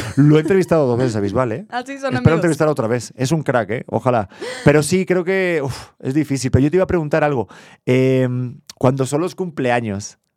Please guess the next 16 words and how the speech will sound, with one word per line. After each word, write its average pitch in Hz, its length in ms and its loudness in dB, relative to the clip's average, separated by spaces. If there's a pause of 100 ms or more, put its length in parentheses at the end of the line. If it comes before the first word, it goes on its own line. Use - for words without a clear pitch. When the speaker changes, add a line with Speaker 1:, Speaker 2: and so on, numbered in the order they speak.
Speaker 1:
así 107 280 -2
ya 113 100 2
con 107 140 -2
tu 98 100 -8
pareja, 110 460 -4 (500)
eh, 110 600 2 (460)
¿está 151 240 2
bien? 175 480 -2 (200)
<laughs> - 680 -12
Pregunta, 120 680 -2
pero 202 200 -2
Speaker 2:
Cuidado. 175 340 0
Speaker 1:
nada. 95 580 -2
Speaker 2:
Nada 240 480 0
que 220 180 -4
ver. 175 280 -6